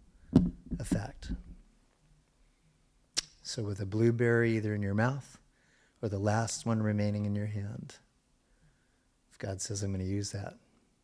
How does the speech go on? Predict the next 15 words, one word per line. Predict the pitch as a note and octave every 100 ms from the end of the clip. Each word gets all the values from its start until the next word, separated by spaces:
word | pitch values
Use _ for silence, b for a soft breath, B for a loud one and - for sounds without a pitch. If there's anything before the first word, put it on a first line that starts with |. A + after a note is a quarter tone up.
| _ _
he | - B2
gets | A#2+ -
to | F#2+
use | G2 G#2+
it. | G#2 - _ _ _ _ _ _ _ _ _
Doesn't | - A2 G2+
matter | G2+ G2+ G#2+ G2+
if | -
you | G#2
say, | - G#2+ G#2 - b b b b -
"I | C#3 A3
would | A#3 G3
like | C#3 C3+ - - b b b -
a | -
stone | - - C3 C#3+ D3+ A2 G#2+